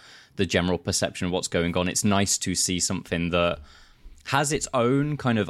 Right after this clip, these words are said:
art style for the C G, I guess. It's very Dungeon Master source book. It kind of teeters between kind of reality and cartoonish. Um,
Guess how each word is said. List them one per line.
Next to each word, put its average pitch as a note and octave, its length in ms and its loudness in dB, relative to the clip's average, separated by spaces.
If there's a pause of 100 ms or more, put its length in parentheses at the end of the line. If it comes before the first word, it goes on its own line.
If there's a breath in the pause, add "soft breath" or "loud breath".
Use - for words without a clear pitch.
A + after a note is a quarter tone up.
art G#2 240 2
style D3+ 300 2
for D#3 120 -10
the D#3+ 80 -2
C E3+ 180 2
G, E3 180 -2
I E3 100 2
guess. D#3+ 220 2
It's A2+ 100 2
very G#2 720 4 (560 soft breath)
Dungeon G2+ 280 4
Master G2 300 0
source F2 320 2
book. - 240 -4
It - 100 -4
kind G#2 200 0
of F2 140 -4
teeters G2 420 0
between F2 420 0
kind F#2 180 0
of D#2+ 100 -4
reality E2+ 540 0
and E2 200 -4 (140)
cartoonish. - 800 -4 (540 soft breath)
Um, F#2 340 2